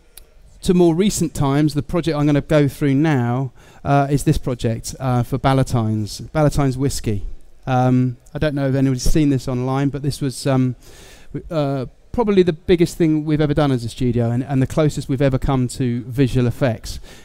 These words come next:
It's a, uh, fully C G I film, uh, two minutes, um, originally conceived as a live action film. Um, went in to see the agency, uh, and they,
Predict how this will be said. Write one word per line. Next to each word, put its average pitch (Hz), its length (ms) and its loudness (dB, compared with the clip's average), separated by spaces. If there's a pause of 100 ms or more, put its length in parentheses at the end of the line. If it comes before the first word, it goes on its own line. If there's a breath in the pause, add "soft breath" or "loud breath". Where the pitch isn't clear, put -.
(120)
It's - 300 -6
a, 135 260 6
uh, 131 280 6
fully 170 340 2
C 160 240 2
G 147 180 0
I 131 380 2
film, 113 580 -4 (420)
uh, 120 320 0
two 185 220 0
minutes, - 560 -2 (380 soft breath)
um, 139 400 2
originally 196 400 2
conceived 175 640 2
as 147 640 -2
a 143 60 -2
live 151 240 2
action 151 320 -2
film. 170 440 -4 (220)
Um, 139 300 -2
went 151 200 0
in 139 60 0
to - 80 -8
see 147 140 0
the 139 120 2
agency, 135 640 0 (460 soft breath)
uh, 127 400 0
and 139 140 2
they, 135 320 2